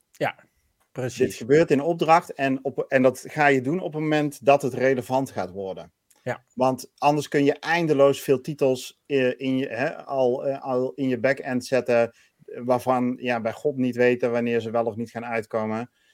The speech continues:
Speaker 2: Nou, stel je voor dat ze dit bij Skull and Bones gedaan zouden hebben, dan stond hij er al acht jaar op. En, eh,
Speaker 1: <laughs>
Speaker 2: hè, zonder <laughs> to be announced.
Speaker 1: Oh!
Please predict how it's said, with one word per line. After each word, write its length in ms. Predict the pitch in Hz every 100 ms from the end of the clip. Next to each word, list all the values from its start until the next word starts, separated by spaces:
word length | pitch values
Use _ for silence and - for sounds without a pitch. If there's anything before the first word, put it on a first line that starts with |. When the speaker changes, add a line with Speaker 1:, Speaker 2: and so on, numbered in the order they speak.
| _
Speaker 2:
Nou, 160 | 120 107
stel 240 | - 123
je 100 | 123
voor 180 | 110 123
dat 160 | 120 -
ze 100 | 117
dit 140 | 123
bij 120 | 117
Skull 280 | 113 - 127
and 100 | 113
Bones 420 | 113 123 139 - -
gedaan 380 | - 123 123
zouden 240 | 120 120 117
hebben, 180 | 117 113
dan 80 |
stond 240 | 107 135 127
hij 80 | 120
er 80 |
al 180 | 110 113
acht 200 | 123 -
jaar 140 | 110 98
op. 240 | 147 - _ _ _ _ _
En, 360 | 131 117 110
eh, 420 | - 120 113 110 110
Speaker 1:
<laughs> 240 | - -
Speaker 2:
hè, 180 | 131 -
zonder 600 | - 127 113 156 135 117 - -
<laughs> 260 | - -
to 100 | -
be 260 | 123 143 143
announced. 600 | 190 214 220 214 220 220
Speaker 1:
Oh! 840 | 208 208 208 202 202 196 185 135